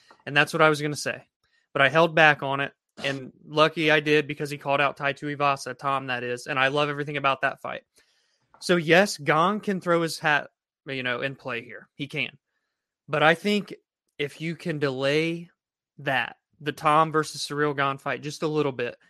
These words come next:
maybe Gane gets one more win. Say, you know, Aspinall does fight Tuivasa and beats him. I just think there's a time and place where that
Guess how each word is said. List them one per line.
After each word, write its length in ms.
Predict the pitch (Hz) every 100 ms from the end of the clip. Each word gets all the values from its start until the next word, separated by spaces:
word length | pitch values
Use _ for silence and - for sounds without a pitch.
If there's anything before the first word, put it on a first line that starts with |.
| -
maybe 260 | 135 156
Gane 260 | 143 151 151
gets 220 | 147 -
one 160 | 147 143
more 180 | 139 135
win. 320 | 139 139 135 - _
Say, 300 | - - 160 127 - -
you 120 | 139
know, 100 | 131
Aspinall 460 | 135 147 156 143 139
does 280 | 143 143
fight 460 | - 151 147 143 - -
Tuivasa 640 | 156 143 143 143 143 143
and 120 | 135
beats 280 | 139 147 -
him. 300 | 147 147 156 - _ _ -
I 80 |
just 180 | 139 135
think 220 | 170 160
there's 240 | 151 147 139
a 60 |
time 380 | 127 - 151 151
and 140 | 156 135
place 420 | 147 143 156 -
where 100 | 139
that 280 | 131 143